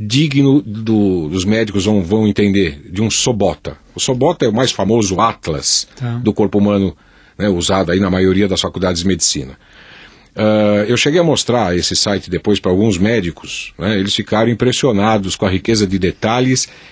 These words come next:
Speaker 1: e a precisão desses detalhes, até porque esse site é produzido por uma,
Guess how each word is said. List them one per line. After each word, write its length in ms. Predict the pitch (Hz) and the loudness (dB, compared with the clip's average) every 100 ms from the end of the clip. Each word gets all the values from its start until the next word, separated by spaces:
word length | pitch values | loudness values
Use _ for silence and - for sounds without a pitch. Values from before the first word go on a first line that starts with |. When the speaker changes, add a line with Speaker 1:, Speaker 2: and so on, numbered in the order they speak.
| - | -6
Speaker 1:
e 60 | 110 | -6
a 40 | |
precisão 540 | - 147 - 117 117 117 | -2 -2 0 0 2 2
desses 240 | 90 87 | 0 -2
detalhes, 380 | 90 - 80 90 | -2 -4 -4 -2
até 200 | 147 247 | 0 0
porque 240 | - - | 0 0
esse 160 | 262 214 | 0 0
site 280 | - 147 151 | 0 0 -2
é 40 | |
produzido 500 | 139 147 143 95 123 | 0 2 2 2 0
por 120 | 135 | 0
uma, 360 | 147 127 95 | 0 2 -2